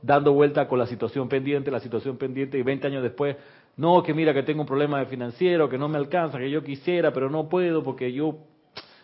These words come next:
no tengo", y ahí está la cosa, una y otra vez, y no resuelve, no avanza, no sale de ese tema. Entonces,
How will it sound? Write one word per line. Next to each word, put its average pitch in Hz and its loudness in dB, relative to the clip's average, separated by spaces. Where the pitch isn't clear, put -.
no 143 -4
tengo", 160 6
y 131 2
ahí 123 4
está 127 -2
la 151 2
cosa, 165 0
una 143 0
y 143 -2
otra 139 -2
vez, 147 -2
y 117 -6
no 117 -4
resuelve, 120 -2
no 104 -4
avanza, 95 -4
no 107 -12
sale 98 -10
de 95 -8
ese 95 -14
tema. - -20
Entonces, 160 4